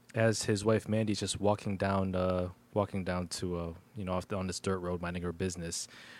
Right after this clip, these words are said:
a van full of cultists passes, passes her by. And one of these cultists pays her a visit at the store that she runs. And, um, next thing you know, she gets kidnapped by these cultists,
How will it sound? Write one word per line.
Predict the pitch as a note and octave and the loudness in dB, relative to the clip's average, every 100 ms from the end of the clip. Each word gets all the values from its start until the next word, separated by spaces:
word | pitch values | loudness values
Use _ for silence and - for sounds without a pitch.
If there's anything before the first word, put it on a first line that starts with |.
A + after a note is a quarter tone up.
| - - | -18 -2
a | G#2+ | 0
van | F#2+ C3 D3 A2 B2+ C3+ | 4 6 6 6 2 -2
full | - A#2+ G#2+ | 0 6 6
of | F#2+ | 6
cultists | - - A3+ - F#2+ F2+ - - | 0 0 -2 0 -2 -2 -6 -2
passes, | - G#2 F#2+ - F#2+ | 0 0 -2 -4 -4
passes | - A#2 A#2 G2+ | 2 2 2 0
her | |
by. | F2+ B2 A#2+ D2+ E2+ - _ _ _ _ _ _ - - | 2 2 2 -2 -8 -16 _ _ _ _ _ _ -16 0
And | B2 A#2+ G#2 | 4 6 6
one | D3+ | 6
of | F3 | 6
these | B2+ G#2+ | 2 0
cultists | - - D#3+ - A2 - - - | 2 4 4 4 0 0 -6 -2
pays | - A2+ A2+ | 0 2 2
her | A2 | 2
a | |
visit | F#2 A2 A#2+ G#2 | 4 4 4 0
at | G2+ G2 | -2 -6
the | A2+ | -6
store | - - E3 D3 | -4 4 6 6
that | F#2+ | 2
she | - E2+ | -4 -6
runs. | E2 D#2 D2+ D#2+ - - - - - - - - - - | -8 -10 -10 -12 -12 -14 -20 -20 -20 -20 -18 -20 -20 -8
And, | - A#2 A2+ A2+ A2 G#2 - - _ _ _ _ - | 4 6 8 6 4 2 -4 -10 _ _ _ _ -4
um, | A2+ G#2+ G#2+ G#2+ G#2 | 0 2 4 2 2
next | A#2 C#3 | 2 2
thing | - D3 | 2 2
you | B2 | 4
know, | C3+ F#3+ | 6 4
she | G3 - | 4 2
gets | C3 C3 | 4 2
kidnapped | - - B3+ B2+ F#2 - - - | 2 2 4 4 0 -2 -6 2
by | G2 | 2
these | F#2 F2+ | 2 -2
cultists, | - - F2+ - A#2+ C3+ - | -4 0 0 2 0 0 -4